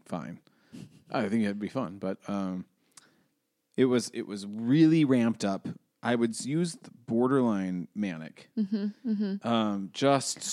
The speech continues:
Speaker 2: What
Speaker 1: so
Speaker 2: number was it?
Speaker 1: I think it was, like, thirty-two or something
Speaker 2: Okay,
Speaker 1: like
Speaker 2: yeah,
Speaker 1: that.
Speaker 2: super early.
Speaker 1: Yeah. Then the next one, probably a year and a half later, was less, was way, was way more calm, way more steady, just a little bit more measured.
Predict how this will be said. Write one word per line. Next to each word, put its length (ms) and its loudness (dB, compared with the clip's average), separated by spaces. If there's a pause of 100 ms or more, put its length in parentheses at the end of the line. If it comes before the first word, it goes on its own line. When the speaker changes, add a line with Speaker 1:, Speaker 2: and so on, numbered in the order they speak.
Speaker 2:
What 180 8
Speaker 1:
so 60 4
Speaker 2:
number 300 6
was 220 2
it? 240 -6 (180)
Speaker 1:
I 60 -18
think 160 -2
it 40 2
was, 100 2
like, 140 -4
thirty-two 560 -4
or 60 -16
something 220 -6
Speaker 2:
Okay, 160 -8
Speaker 1:
like 40 -10
Speaker 2:
yeah, 140 -6
Speaker 1:
that. 80 -10
Speaker 2:
super 340 -12 (120)
early. 180 -4
Speaker 1:
Yeah. 220 0 (500)
Then 200 4
the 100 6
next 400 2
one, 340 2
probably 200 4
a 40 4
year 200 4
and 80 2
a 40 -2
half 220 -2
later, 580 2 (540)
was 500 6
less, 520 4
was 260 2
way, 280 4 (200)
was 260 0
way 220 6
more 180 6
calm, 580 4
way 140 6
more 160 4
steady, 680 2 (760)
just 240 -4
a 40 4
little 180 4
bit 120 0
more 160 2
measured. 640 4